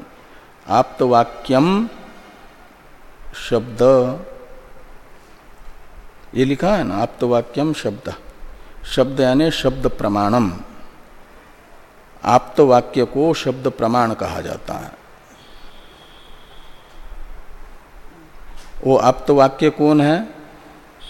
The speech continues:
गाम आनय, ये उदाहरण है। तो गाम आनय, ये पूरा वाक्य, ये शब्द प्रमाण है।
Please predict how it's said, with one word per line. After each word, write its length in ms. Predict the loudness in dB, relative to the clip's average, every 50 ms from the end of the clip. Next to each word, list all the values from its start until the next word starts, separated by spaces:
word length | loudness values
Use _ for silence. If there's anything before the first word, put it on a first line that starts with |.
| -16 -16 -16 -16 -18 -16 -8 0
गाम 320 | 2 4 6 6 4 2
आनय, 800 | 0 0 0 0 0 0 0 0 2 2 2 2 0 -2 -4 -8 -10 -12 -12 -10 -12 -12 -12 -12 -14 -16 -18 -18 -20 -20 -12 -6
ये 40 | -2
उदाहरण 460 | 0 2 2 4 4 4 4 4 2
है। 240 | 0 -4 -6 -8 -12 -16 -18 -20 -20 -20 -20 -20 -20 -20 -20 -20 -20 -20 -20 -20 -20 -20 -20 -20 -20 -20 -20 -14 -8
तो 60 | -8 0
गाम 360 | 2 4 4 6 4 4 2 0 0
आनय, 520 | 0 2 2 4 4 6 4 4 2 -2 -8 -14 -16 -16 -18 -16 -10 -4
ये 160 | -2 -2 -2
पूरा 340 | -2 -4 -6 0 2 2 4
वाक्य, 640 | 4 4 2 0 0 -4 -6 -4 -2 -2 -2 -2 -6 -10 -18 -20 -20 -20 -20 -20 -20 -16 -8 -4
ये 120 | -4 -4
शब्द 320 | -2 -4 -4 -4 -4 -4 -6
प्रमाण 460 | -4 -4 -2 -2 -2 -2 -4 -6 -8
है। 140 | -10 -12